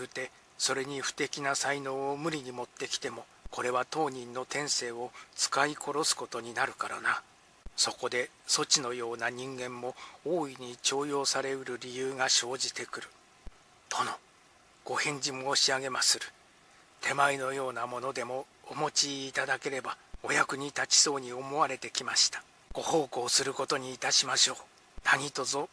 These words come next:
薬郎の生涯を不足なく使い切ったと、後におぼしめすように、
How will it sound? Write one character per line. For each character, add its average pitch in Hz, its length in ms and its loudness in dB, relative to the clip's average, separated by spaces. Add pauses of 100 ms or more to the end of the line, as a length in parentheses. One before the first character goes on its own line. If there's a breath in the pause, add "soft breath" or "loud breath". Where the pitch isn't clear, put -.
(140)
薬 - 280 0
郎 139 180 0
の 139 140 0
生 151 280 4
涯 123 200 -4
を 120 180 -8 (340 loud breath)
不 - 120 2
足 156 260 2
な 139 140 0
く - 180 -6
使 - 300 2
い 151 100 0
切 - 120 2
っ - 20 -8 (120)
た 131 120 0
と、 135 240 -6 (480)
後 135 260 4
に 135 160 -4
お 147 120 -8
ぼ 135 160 -2
し - 160 4
め 156 100 2
す 139 200 8
よ 123 140 -6
う 127 60 -4
に、 123 160 -10